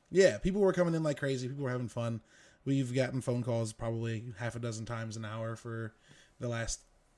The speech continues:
three days looking for those bundles. So, like,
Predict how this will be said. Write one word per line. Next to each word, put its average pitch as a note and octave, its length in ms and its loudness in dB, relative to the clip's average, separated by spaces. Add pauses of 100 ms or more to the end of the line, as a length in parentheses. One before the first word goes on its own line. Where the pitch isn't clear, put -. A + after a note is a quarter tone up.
(340)
three D3 240 2
days C#3+ 360 2
looking C#3+ 220 -2
for D3 120 -6
those C#3+ 180 -2
bundles. D3+ 460 -6 (500)
So, C#3 200 -2
like, B2+ 300 -2